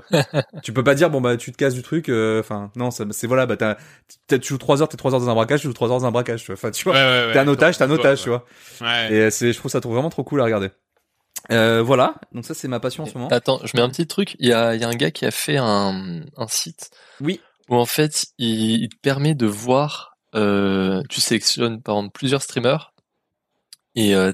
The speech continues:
Speaker 1: t'as les, t'as les séquences de, de, de, de, t'as les scènes qui se synchronisent, donc t'as tous leurs lives, leur, euh, leur V O D qui se lance en même temps. Et en fait, ça te permettrait potentiellement de voir tous les mêmes points de vue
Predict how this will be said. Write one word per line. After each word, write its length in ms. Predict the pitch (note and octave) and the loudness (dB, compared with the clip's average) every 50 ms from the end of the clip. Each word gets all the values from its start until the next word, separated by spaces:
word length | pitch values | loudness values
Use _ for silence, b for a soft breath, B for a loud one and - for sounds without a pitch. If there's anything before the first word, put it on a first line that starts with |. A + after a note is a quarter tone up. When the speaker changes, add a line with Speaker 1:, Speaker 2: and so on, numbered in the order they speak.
| - - | -2 -2
Speaker 1:
t'as 140 | - G#2 G2+ | 0 0 0
les, 380 | G2 F#2 F#2 F#2 F#2 F#2 F2+ - | 0 0 0 2 0 0 0 0
t'as 100 | - G2+ | -2 0
les 140 | F#2 F#2 F2+ | 0 0 -2
séquences 600 | - - - C3+ - - - C#3+ C#3+ - - - | -4 -2 -2 -4 -2 0 0 0 0 0 0 0
de, 280 | A2+ G#2+ G#2+ G#2 G#2 G2+ | -2 -2 -2 -2 -4 -4
de, 200 | G2+ G#2 G2+ G2 G2+ | -2 0 0 0 0
de, 380 | G2 G2+ G2 G2 F#2+ F#2+ F#2 F#2 b b b b b b b b _ _ | 0 -2 -2 -2 -2 -2 -6 -8 b b b b b b b b _ _
de, 680 | _ A2+ G#2+ G#2 G2+ F#2+ G2+ F#2+ F#2+ F#2 F#2 F#2 F#2 F#2 G2 G2+ A#2 B2+ - - - _ _ | _ -4 -2 -2 -2 0 0 0 0 2 0 0 -2 -4 -4 -8 -12 -14 -16 -18 -20 _ _
t'as 80 | - | -4
les 100 | G2 G2+ | -2 -2
scènes 320 | G2 - - - C#3+ D3 C#3+ | 0 0 0 0 0 0 -2
qui 120 | - A#2 | -6 -4
se 100 | - - | -4 -2
synchronisent, 480 | - C3+ B2 - - A#2+ A#2+ C#3 D3 C3+ | -2 -2 -4 -4 -4 -4 0 0 0 0
donc 160 | A#2 G2+ - | -2 -4 -4
t'as 120 | - F#2+ | -4 -6
tous 160 | - - - D3 | -6 -4 0 0
leurs 160 | C3+ B2+ B2 | 2 2 2
lives, 340 | B2 C3 C3 B2 A2 G2+ - - _ _ | 2 2 0 0 -2 -6 -12 -20 _ _
leur, 260 | - A2+ G2+ F#2+ G2 G2 | -8 -6 -4 0 2 2
euh, 280 | F#2+ F#2+ F#2+ F#2 G2 G#2 G#2+ _ - | 2 2 0 -2 -6 -10 -16 _ -8
leur 180 | - - F#2+ G2+ | -2 -2 0 2
V 100 | G#2+ A#2 | 4 4
O 100 | A#2+ A#2 | 4 4
D 140 | A#2+ A#2+ | 2 0
qui 100 | - - | -2 -4
se 140 | - - - - | -8 -4 -2 -2
lance 160 | B2+ - - | -2 0 0
en 60 | A2+ | -2
même 160 | G#2 G2+ G#2 | -2 -2 -2
temps. 220 | - B2+ D3+ - b b b b b b b b b b - | -2 -4 -4 -4 b b b b b b b b b b -6
Et 40 | |
en 60 | G#2 F#2+ | -4 -2
fait, 160 | - C#3+ - _ _ _ | -2 -4 -6 _ _ _
ça 140 | - - G2+ | -6 -6 -4
te 60 | - | -2
permettrait 420 | - G#2 A2+ B2+ C3 - - D#3 | -2 0 0 -2 -2 -2 -4 -4
potentiellement 580 | D3 - - A#2 - A2+ A2 - - A#2 B2+ D3 | -2 -2 -2 -2 -2 -2 -4 -4 -2 0 2 2
de 80 | C3+ A2+ | 2 2
voir 200 | G#2 G2+ - - | 0 -2 -4 -8
tous 140 | - - - | -8 -2 0
les 100 | C3+ B2 | 0 2
mêmes 220 | A#2+ C3 C#3 C3 | 2 0 0 0
points 180 | - - C3+ B2+ | 0 0 0 2
de 80 | B2 | 2
vue 240 | A2+ B2 D#3 E3+ F3+ | 0 -2 -4 -4 -6